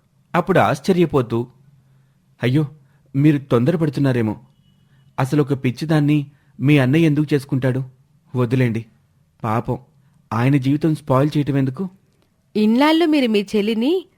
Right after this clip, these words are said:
Speaker 2: ప్రేమగా చూసుకుంటూ వస్తున్నారు కదా, మరి మీ లైఫ్ ఏమైనా స్పాయిల్ అయిందా? లేదు కదా.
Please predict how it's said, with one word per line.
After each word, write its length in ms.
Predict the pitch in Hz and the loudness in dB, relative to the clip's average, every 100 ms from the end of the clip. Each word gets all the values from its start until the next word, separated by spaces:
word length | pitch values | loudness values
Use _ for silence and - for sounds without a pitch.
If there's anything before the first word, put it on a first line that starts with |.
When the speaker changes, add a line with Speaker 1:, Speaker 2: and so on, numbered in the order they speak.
| _ - | _ -4
Speaker 2:
ప్రేమగా 400 | 190 196 247 302 | 0 0 2 2
చూసుకుంటూ 500 | 302 254 - 240 269 | 2 -4 -4 -2 0
వస్తున్నారు 440 | 240 220 226 233 202 | 0 -2 -4 -4 -4
కదా, 220 | 175 165 156 _ _ _ _ 208 | -4 -6 -8 _ _ _ _ -2
మరి 200 | 240 247 | 0 2
మీ 200 | 180 175 | 2 0
లైఫ్ 220 | 226 262 285 | 2 2 2
ఏమైనా 280 | 269 269 | 2 0
స్పాయిల్ 380 | 277 - 208 202 | -2 -2 0 0
అయిందా? 320 | 190 160 156 226 349 _ _ _ - | 0 -2 -4 -4 -6 _ _ _ -6
లేదు 300 | 180 185 214 | -2 0 0
కదా. 260 | 254 247 | -2 -4